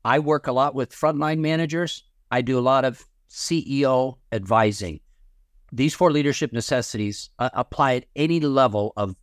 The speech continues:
leadership, but they apply differently.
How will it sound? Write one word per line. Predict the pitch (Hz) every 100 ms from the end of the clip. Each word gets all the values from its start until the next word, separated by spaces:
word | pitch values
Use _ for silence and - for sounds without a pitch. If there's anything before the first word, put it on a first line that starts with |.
| -
leadership, | 117 120 104 - 113 98 _ _ _ -
but | 156 -
they | 160 151
apply | 131 - 143 135
differently. | 120 104 113 120 101 87 76